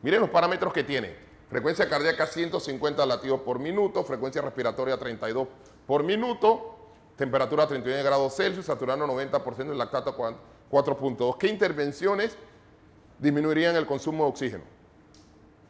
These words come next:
La temperatura, un antipirético, bajarle la temperatura definitivamente que va a disminuir el consumo de oxígeno. ¿Qué otra cosa? La frecuencia respiratoria, exacto.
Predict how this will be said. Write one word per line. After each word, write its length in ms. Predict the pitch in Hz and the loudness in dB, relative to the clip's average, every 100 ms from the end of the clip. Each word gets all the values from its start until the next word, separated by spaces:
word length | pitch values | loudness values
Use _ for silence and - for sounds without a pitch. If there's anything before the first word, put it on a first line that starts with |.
| - - - - - - - - - - - - - - - - - - - - - - | -20 -20 -20 -20 -20 -20 -20 -20 -20 -20 -20 -20 -20 -20 -20 -20 -20 -20 -20 -20 -20 -4
La 220 | 139 139 | 2 2
temperatura, 840 | 143 127 131 127 120 - 190 135 98 - - - | 2 -4 -2 -2 -2 2 4 4 2 -6 -20 -8
un 140 | 139 | -2
antipirético, 1300 | 147 139 120 113 135 147 131 - - 127 160 135 - 90 | -2 -2 -8 0 4 4 2 -10 -6 0 0 -2 -10 -8
bajarle 560 | 104 113 120 180 175 170 | -4 -4 2 4 4 4
la 140 | 151 | 0
temperatura 500 | 135 120 123 123 170 | 0 -2 -4 -2 0
definitivamente 720 | 147 131 127 147 151 165 175 - - - | 0 0 -6 -4 -2 -2 -4 -6 -8 -2
que 80 | |
va 60 | 127 | 0
a 20 | |
disminuir 340 | 151 147 135 143 | 2 -2 -2 -2
el 120 | 143 | -2
consumo 320 | 120 127 143 | -6 -6 -6
de 60 | 139 | -4
oxígeno. 280 | 147 131 127 | -4 -4 0
¿Qué 100 | 190 | 0
otra 200 | 202 185 | 0 0
cosa? 320 | 190 - 107 - - - - - - - - - - - 151 156 151 - - - - - - - - - - - 101 | 0 0 -6 -10 -20 -20 -20 -20 -20 -20 -20 -20 -20 -20 -20 -20 -20 -20 -20 -20 -20 -20 -20 -20 -20 -20 -20 -16 0
La 220 | 139 135 | 2 2
frecuencia 580 | 139 127 135 143 160 147 | 0 -2 0 -2 2 2
respiratoria, 720 | 139 - 120 104 135 135 110 | 0 -2 -4 -2 -4 -4 -6
exacto. 440 | 110 135 120 - | -4 -6 -6 -12